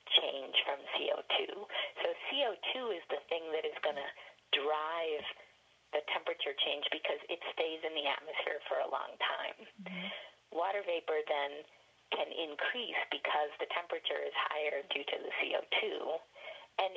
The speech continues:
Speaker 1: it will stay, it will stay at this higher level until the C O two is removed or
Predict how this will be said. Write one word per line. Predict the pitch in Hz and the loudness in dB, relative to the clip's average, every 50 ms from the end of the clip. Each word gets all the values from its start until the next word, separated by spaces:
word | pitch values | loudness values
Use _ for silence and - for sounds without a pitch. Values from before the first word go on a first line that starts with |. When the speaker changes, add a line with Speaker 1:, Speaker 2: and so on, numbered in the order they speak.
| - - | 0 2
Speaker 1:
it | 220 - - - | 2 2 0 0
will | 196 196 190 - - - - | 0 0 2 0 -2 -2 0
stay, | 196 185 170 170 165 160 156 - - | 2 4 4 4 2 2 -2 -4 -4
it | - 180 190 - - | -2 -2 -2 -2 0
will | 180 175 160 160 - - | 0 -2 -2 -2 -2 -2
stay | - 175 165 165 165 | -2 0 2 2 2
at | 151 - | 2 2
this | - 143 - - - | 2 0 0 0 2
higher | 147 156 156 147 143 | 2 4 4 4 4
level | 139 139 131 131 135 127 - - - - | 4 4 2 2 2 0 0 0 0 0
until | 160 160 156 - 151 147 - 185 156 156 156 143 139 - 151 - - - - - - - - - - - - _ - | -2 -2 -2 -2 0 2 2 4 4 6 6 6 4 2 0 -4 -8 -14 -18 -18 -20 -20 -20 -20 -20 -20 -10 _ -4
the | 185 - - - | -4 -2 -2 -2
C | 151 147 143 | 0 0 0
O | - - - | 0 0 -2
two | - 147 135 | -2 -2 -2
is | - 120 - 135 | -4 -4 -2 -2
removed | 139 139 139 139 131 131 123 127 120 - - - | -2 0 0 0 2 2 2 0 0 -2 0 0
or | 127 135 123 127 - | 2 2 2 2 0